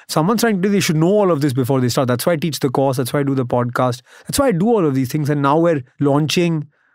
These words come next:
a version of the course in Hindi as well to democratize the learning, right? Because I didn't have any of this learning, and now that I have it, I should give it to everybody else, right? What have I learned from this? I've learned so many things from so many diverse experiences, but if I were to, like,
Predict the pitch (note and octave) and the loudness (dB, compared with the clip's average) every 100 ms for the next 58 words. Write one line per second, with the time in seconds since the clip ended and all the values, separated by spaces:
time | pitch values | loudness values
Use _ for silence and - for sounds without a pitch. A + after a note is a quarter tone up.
0 | _ _ _ _ - C3 E3 F3+ G#3 G#3 | _ _ _ _ -2 2 2 2 2 0
1 | D3+ D#3+ D#3 D3+ D3 D#3 B2 D#3+ F#3+ F3 | 0 0 2 0 0 -2 -2 -2 0 0
2 | C3+ D3 D#3 F#3 D#3+ D3+ E3+ A#3+ G#3+ E3 | 0 0 0 0 0 0 -2 0 0 0
3 | C3+ B2+ B2 A#2 G#2+ A2+ F3 D3 C3 D3+ | 0 0 0 -2 -4 -4 -4 -4 -2 -2
4 | B2+ _ _ _ - F#3 A3+ G#3 F#3+ G3+ | -4 _ _ _ -2 0 0 0 0 -2
5 | F3+ E3+ E3 D#3+ G3 F#3+ C3+ D#3+ G#3+ F3 | -2 -2 -2 -2 0 -2 0 0 0 0
6 | C3 D4 A#3+ C3+ C#3+ B2+ G3 B3 C#3 C#3 | 0 0 0 -2 -2 -2 0 0 0 0
7 | B3 G3 A#2 C#3+ C#3+ A#2+ A2+ A#2+ F#3 - | -2 0 -2 -2 -4 -4 -4 -4 -4 -8
8 | _ _ _ _ _ _ _ _ - B3 | _ _ _ _ _ _ _ _ -2 0
9 | E4+ D4+ B3+ F4+ - D4+ E4 D#4+ - - | 2 2 2 0 -2 0 0 -2 -6 -10
10 | - G3 G3 A#3+ D4+ - - - A3 B3 | -4 -2 0 0 0 -4 -4 -2 0 2
11 | A#3 G3+ G#3+ G3+ G#3+ - F#3 F#3+ F3+ D3+ | 0 0 -2 -2 -2 -2 -2 0 0 0
12 | D#3+ E3 B2+ D#3 D#3+ D3+ F#3 E3 D#3+ E3 | 0 -4 -4 -4 -4 -4 -4 -4 -2 0
13 | E3 D#3+ C#3+ C#3 | 0 -2 -2 -4